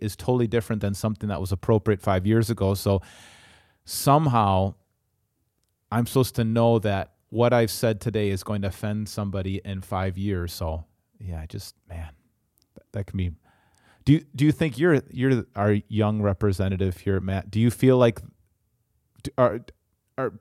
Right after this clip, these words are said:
people, the younger generation, more aware that what they say online could potentially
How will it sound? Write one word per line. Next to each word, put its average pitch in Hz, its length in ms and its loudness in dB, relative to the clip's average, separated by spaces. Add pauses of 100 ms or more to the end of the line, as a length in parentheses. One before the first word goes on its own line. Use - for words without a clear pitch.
(120)
people, 143 500 4
the 120 160 0
younger 127 320 2
generation, 123 500 4
more 113 200 6
aware 110 360 6
that 107 180 2
what 104 200 -2
they 110 100 0
say 107 260 -4
online 104 540 -2
could 113 440 -2
potentially 104 680 -2